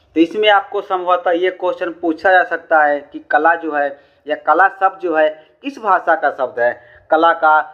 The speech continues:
सर्वप्रथम प्रयोग कहाँ किया गया है।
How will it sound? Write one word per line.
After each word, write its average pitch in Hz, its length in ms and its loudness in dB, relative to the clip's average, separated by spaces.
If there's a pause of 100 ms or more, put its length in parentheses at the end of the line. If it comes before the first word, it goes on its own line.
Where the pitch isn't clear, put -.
(160)
सर्वप्रथम 160 680 -2
प्रयोग 165 420 0
कहाँ - 320 -12
किया 143 160 2
गया 117 220 -2
है। 110 300 -8